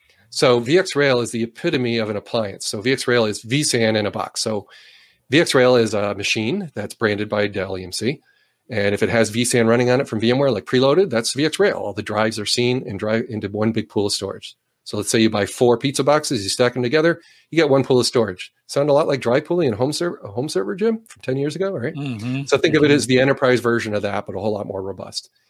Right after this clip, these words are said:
Speaker 1: Well, if A M D can beat folks in the home,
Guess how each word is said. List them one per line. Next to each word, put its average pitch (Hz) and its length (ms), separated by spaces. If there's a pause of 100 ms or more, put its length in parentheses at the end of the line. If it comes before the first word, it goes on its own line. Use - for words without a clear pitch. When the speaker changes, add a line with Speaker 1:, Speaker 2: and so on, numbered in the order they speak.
(360)
Speaker 1:
Well, 139 360 (340)
if 131 120
A - 80
M 165 220
D 170 120
can 135 260
beat 156 340 (380)
folks - 580
in 117 160
the 107 240
home, 196 480